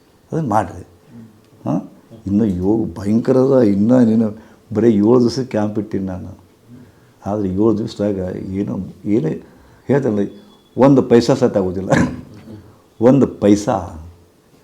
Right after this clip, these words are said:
ಒಂದು ಪೈಸಾ ಸಹಿತ ನೀವು ಕಲಿಸಿಲ್ಲ, ಅಷ್ಟು ಅಗಾಧದ, ಅಗಾಧದ. ಹ್ಮ್? ಅಂಥ ಯೋಗದ ಜ್ಞಾನವನ್ನು ನೀವು ಅನುಭವಿಸ್ತಾ ಇದ್ದೀರಿ. ಹ್ಮ್? ಬಟ್ ಶ್ರದ್ಧಾಭಾವದಿಂದ ಅನುಭವಿಸಿರೋದನ್ನು.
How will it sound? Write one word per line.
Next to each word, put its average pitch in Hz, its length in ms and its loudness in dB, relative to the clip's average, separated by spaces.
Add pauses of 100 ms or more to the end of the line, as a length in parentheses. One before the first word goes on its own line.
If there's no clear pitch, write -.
(480)
ಒಂದು 107 240 -2
ಪೈಸಾ 98 360 -4
ಸಹಿತ 110 240 -4
ನೀವು 104 120 -6
ಕಲಿಸಿಲ್ಲ, 98 440 -10
ಅಷ್ಟು - 500 -12 (400)
ಅಗಾಧದ, 95 840 -8 (800)
ಅಗಾಧದ. 90 480 -14 (840)
ಹ್ಮ್? 202 140 -10 (340)
ಅಂಥ 98 200 -10
ಯೋಗದ 95 420 -6
ಜ್ಞಾನವನ್ನು 101 760 -6 (680)
ನೀವು 95 160 -6
ಅನುಭವಿಸ್ತಾ 98 460 -2
ಇದ್ದೀರಿ. - 460 -14 (360)
ಹ್ಮ್? 160 100 -6 (640)
ಬಟ್ 90 100 -2
ಶ್ರದ್ಧಾಭಾವದಿಂದ 107 840 -4
ಅನುಭವಿಸಿರೋದನ್ನು. 92 1000 -10